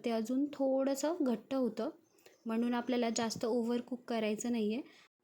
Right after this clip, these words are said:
जर पुरण जास्त शिजलं गेलं तर पुरण खूप कोरडं होतं आणि पोळ्यांना व्यवस्थित लागल्याही जात नाही आणि पोळ्या फाटल्या जातात,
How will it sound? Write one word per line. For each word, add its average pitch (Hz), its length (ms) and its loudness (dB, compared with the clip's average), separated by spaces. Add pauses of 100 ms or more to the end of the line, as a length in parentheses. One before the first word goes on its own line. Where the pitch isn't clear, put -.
जर 269 340 2
पुरण 262 360 2
जास्त 247 320 0
शिजलं 226 440 -2
गेलं 233 300 0 (160)
तर 226 120 -2
पुरण 233 380 0
खूप 269 240 -2
कोरडं 226 340 0
होतं 233 380 -2 (160)
आणि 226 180 0
पोळ्यांना 247 440 0
व्यवस्थित 247 580 -2
लागल्याही 226 460 0
जात 233 240 -4
नाही 220 220 -2 (120)
आणि 220 220 -2
पोळ्या 226 300 -2
फाटल्या 233 460 -2
जातात, 247 300 -4